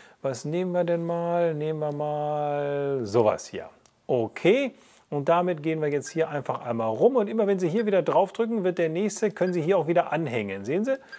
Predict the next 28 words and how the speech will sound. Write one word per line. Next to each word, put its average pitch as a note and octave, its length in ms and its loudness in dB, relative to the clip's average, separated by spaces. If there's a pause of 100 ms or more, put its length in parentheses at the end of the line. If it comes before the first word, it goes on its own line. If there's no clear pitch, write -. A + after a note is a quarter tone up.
(280)
Das E3 180 0
kann D#3+ 140 2
man D#3+ 140 0
also C#3+ 200 0
auch B2 140 -2
so C#3 180 2
machen. G#3+ 400 2 (1000)
So, D3 440 4 (1400)
Ihrer C3+ 280 -4
Kreativität A2+ 920 -2
sind G#2 240 -10
hier G#2+ 320 -6
wirklich A2 360 -10 (280)
keine A2 340 -8
Grenzen A#2 440 -10
gesetzt. G3 340 -8
Aber D3+ 140 -8
mal C#3 100 -6
gucken, - 260 -10
ob - 80 -10
ich - 120 -12
hinkomme. G3+ 440 -6 (840)
Na, F2 460 -6
wer F#2 140 -2
sagt's A2+ 240 -2
denn? F#2 120 -6
Fast. - 600 0 (200)
Ne? G#3+ 260 2